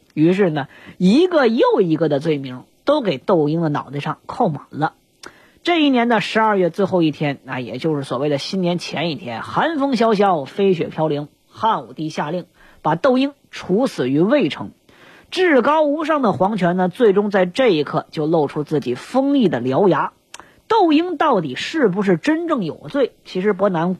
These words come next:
个人认为确实有，但是他是否真的想颠覆天下？以窦婴这个心智来说，伯南认为这是不可能的事儿啊，他没这个本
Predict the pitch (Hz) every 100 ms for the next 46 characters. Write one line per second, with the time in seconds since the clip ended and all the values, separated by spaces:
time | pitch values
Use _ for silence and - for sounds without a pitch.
0 | _ - 277 147 131 131 - 156 - _
1 | _ _ - 202 - 185 180 - _ _
2 | _ - 214 135 - 254 - - 247 247
3 | 370 381 170 123 247 277 220 127 139 226
4 | 247 170 190 220 - _ - - - -
5 | 185 185 453 359 254 330 320 185 147 143
6 | - 320 349 349 156 160 190 190 185 156
7 | 160 180 151 131 143 135 127 202 104 127
8 | 196 233 - 110 - - 165 165 285 196
9 | 131